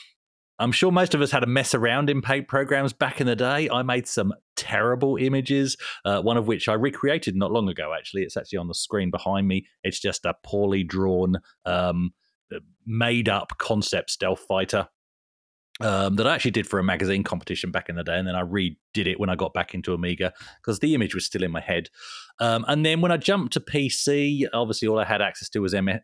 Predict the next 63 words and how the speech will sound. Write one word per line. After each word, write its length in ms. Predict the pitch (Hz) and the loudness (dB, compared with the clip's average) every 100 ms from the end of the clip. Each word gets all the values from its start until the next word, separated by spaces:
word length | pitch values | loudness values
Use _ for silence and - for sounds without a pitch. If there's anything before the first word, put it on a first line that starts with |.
| - | -2
M 160 | 101 | 0
S 140 | 95 - | 0 -4
Paint, 340 | - 110 98 | -4 -2 -2
but 80 | 110 | -2
I 100 | 135 | -2
did 160 | 226 233 - | 0 -2 0
what 120 | 160 | 2
I 120 | 156 | 0
thought 300 | - 185 139 | 0 0 2
was 120 | 117 | 2
a 60 | 107 | 2
not 240 | 127 - | 0 -2
too 120 | - | -4
bad 280 | 110 101 - | 0 0 -2
picture 300 | - - 113 | -8 -6 -4
of 100 | 98 | -4
the 80 | 95 | -4
Predator, 440 | - 135 117 82 | -2 -2 -2 -4
actually, 320 | 76 - - 117 | -6 -6 -8 -4
just 260 | 127 - | -4 -4
the 60 | 95 | -4
head 280 | 110 165 - - - - | -2 -2 -4 -14 -12 -2
that 80 | 107 | -2
I 80 | |
copied 360 | - 120 - 98 | 0 -2 -2 -2
from 180 | 104 92 | -2 -4
a 40 | |
comic 400 | - 113 107 95 | -4 -2 -2 -2
book, 300 | 131 - - - | -4 -4 -8 -2
um, 420 | 110 104 104 104 | 0 2 2 0
uh, 260 | 107 101 92 - 98 | -2 -4 -6 -10 -8
uh, 200 | 107 104 - | -4 -4 -2
from 180 | 104 95 | -2 -2
the, 200 | 92 90 | -2 -4
I 40 | _ | _
think 140 | 139 101 | -8 -6
it 40 | |
was 60 | - | -6
from 140 | 90 | -4
the 60 | 90 | 0
Alien 260 | 92 92 | 0 -2
versus 300 | 92 90 92 | -2 -4 -6
Predator, 500 | - 110 120 98 82 _ _ _ _ | -4 -4 -2 -2 -4 _ _ _ _
yeah, 280 | 101 90 78 - - | -2 0 0 -8 -4
comics. 500 | 104 87 85 - - - - _ | -2 -2 -4 -10 -14 -16 -20 _
Um, 280 | 98 101 98 - | 0 0 0 0
and 180 | 120 123 | 0 2
if, 180 | 123 - 139 | 0 -2 0
of 120 | 139 | 4
all 120 | 180 | 4
the 120 | 170 | 4
images 300 | 147 127 120 | 4 2 4
I 120 | 123 | 4
ever 120 | 120 107 | 4 2
drew, 220 | 120 95 | 2 2
I'd 160 | 90 | 2
love 260 | 101 104 98 | 2 0 0
to 80 | 98 | -4
find 300 | - 92 90 | -2 0 0
that 100 | 85 | -2
one 140 | 85 | -6
again 340 | 82 87 80 | -8 -8 -8
if 100 | 78 | -10